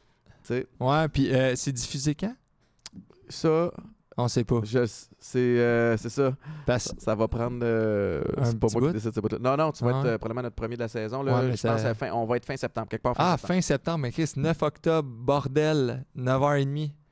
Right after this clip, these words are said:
Speaker 1: Yes.
Speaker 2: C'est, j'ai un open mic, fait que, euh,
Speaker 1: Bordel, neuf heures et demie, le neuf octobre.
Speaker 2: Ouais.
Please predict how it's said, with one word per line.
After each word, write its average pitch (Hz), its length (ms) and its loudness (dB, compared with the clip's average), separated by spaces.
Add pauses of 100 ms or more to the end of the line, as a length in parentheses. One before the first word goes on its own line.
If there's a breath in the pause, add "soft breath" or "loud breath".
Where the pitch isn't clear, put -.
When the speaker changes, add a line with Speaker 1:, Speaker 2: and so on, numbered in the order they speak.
(140)
Speaker 1:
Yes. 143 300 0
Speaker 2:
C'est, 117 320 0
j'ai 110 200 -4
un 120 140 0
open 123 320 0
mic, 127 380 -4
fait 110 140 -4
que, - 160 -12
euh, 110 580 -4 (320 loud breath)
Speaker 1:
Bordel, 127 480 2
neuf 139 160 2
heures 135 140 4
et 139 40 4
demie, 143 160 2
le 143 60 0
neuf 139 180 2
octobre. 127 400 2
Speaker 2:
Ouais. 131 220 0